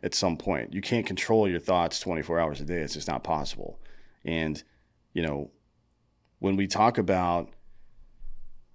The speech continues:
when we talk about the stories of people who we are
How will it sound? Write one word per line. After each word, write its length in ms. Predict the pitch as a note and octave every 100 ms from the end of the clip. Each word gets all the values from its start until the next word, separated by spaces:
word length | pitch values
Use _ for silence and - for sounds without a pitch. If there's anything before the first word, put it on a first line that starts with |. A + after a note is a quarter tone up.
| - - - - - - - - -
when 100 | A2
we 60 |
talk 200 | A#2+ D3
about 120 | D3
the 60 | A#2
stories 400 | - C3 B2+ G#2+
of 80 | G#2
people 400 | A#2 A2 G#2+ F#2+
who 180 | G#2 G2+
we 200 | G2 F#2
are 380 | F2 D#2+ D#2